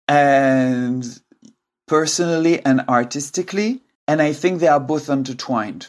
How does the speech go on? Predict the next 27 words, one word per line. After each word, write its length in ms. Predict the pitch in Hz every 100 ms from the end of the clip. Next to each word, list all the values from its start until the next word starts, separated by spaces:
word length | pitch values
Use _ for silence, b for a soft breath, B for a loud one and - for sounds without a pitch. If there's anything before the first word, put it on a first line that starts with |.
| _
When 180 | 131 151
you 100 | 151
explore 460 | 143 - 147 139 -
artistically, 720 | 131 127 135 131 147 139 147
you 200 | 151 135
will, 280 | 127 127 - -
uh, 280 | 123 117 -
explore 480 | 120 - - 120
personally. 760 | 113 - 113 - 90 95 87 - b _ _ _ _ _ _ _ _ _ _ _ _ -
Something 400 | - 143 151 147
that 180 | 127 131
I 120 | 123
learned 520 | 123 131 131 196 220
when 240 | 131 131 127
I 120 | 123
was 220 | 120 120
starting 480 | - 120 117 120 113
drag, 440 | 123 151 185 202 170
I 100 | 123
w-, 260 | 127 135 135
always 460 | 170 190 180 160 139
wanted 340 | 151 147 131
to 120 | 147
look 380 | 139 147 156 -
like 320 | 143 131 120
those 300 | 123 120 117 B B B B B
hyper-polished 1600 | - - 160 156 165 151 151 - 156 147 143 139 135 - - -